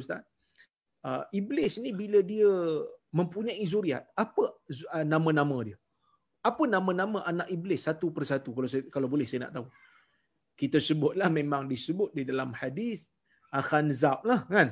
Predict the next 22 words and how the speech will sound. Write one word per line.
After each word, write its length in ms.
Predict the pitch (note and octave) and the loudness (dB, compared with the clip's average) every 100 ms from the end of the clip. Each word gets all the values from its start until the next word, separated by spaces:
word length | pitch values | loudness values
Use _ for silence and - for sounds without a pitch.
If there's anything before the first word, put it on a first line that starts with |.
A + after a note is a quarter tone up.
| - _ _ _ - | 0 _ _ _ -6
Yang 120 | C3 C3 | -2 -2
disebut 280 | C#3+ E3+ - | 0 -2 -2
dalam 180 | C#3 B2+ | -4 -4
hadis 220 | D3 C#3+ D#3+ | -2 0 0
tu 80 | A#3+ G3+ | 2 2
Khanzab. 340 | A3+ F#3 C#3 - | 0 0 -4 0
Selain 280 | D#3 F#3 C4 A#3+ | 0 4 4 6
daripada 320 | G3+ F#3+ G3 A3+ | 4 4 -4 -6
tu 20 | B3 | -6
kita 200 | B3 B3 | -2 0
pun 160 | A#3+ A#3 | 0 -2
tak 160 | G#3+ G#3 | -2 -2
tahu. 120 | F3+ | -2
Dia 160 | D3 G#3+ | -2 -4
kata, 100 | D4 | -6
"Ustaz 240 | C#4 - A3+ | -6 -6 -6
kena 80 | A3+ A3+ | -4 -4
carilah 280 | F#3 D#3 G3+ | -2 -2 -4
Ustaz." 160 | G3 F2 _ _ _ _ _ - | -6 -12 _ _ _ _ _ -10
Ha, 80 | A#2 | -4
kena 140 | E3+ E3+ | -2 0
cari, 180 | E3+ C#3+ | 0 0